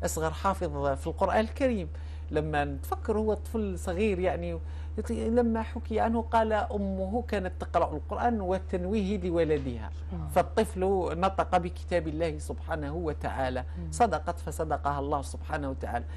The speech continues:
Speaker 1: فطبعًا، ونحن بين الجيلين. أولًا، آه، يعني، الطفل من الخطير جدًا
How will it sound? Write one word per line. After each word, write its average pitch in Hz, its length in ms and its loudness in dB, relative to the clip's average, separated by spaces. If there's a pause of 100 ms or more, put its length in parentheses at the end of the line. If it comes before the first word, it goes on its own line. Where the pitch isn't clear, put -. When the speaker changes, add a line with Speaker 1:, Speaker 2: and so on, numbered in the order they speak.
(340)
Speaker 1:
فطبعًا، 220 1160 4 (220)
ونحن 214 440 2
بين 175 240 0
الجيلين. 123 540 -2 (720)
أولًا، 233 280 6
آه، 180 340 -2
يعني، 160 500 -4 (120)
الطفل 180 420 -4
من 196 160 0
الخطير 160 520 -2
جدًا 120 400 -4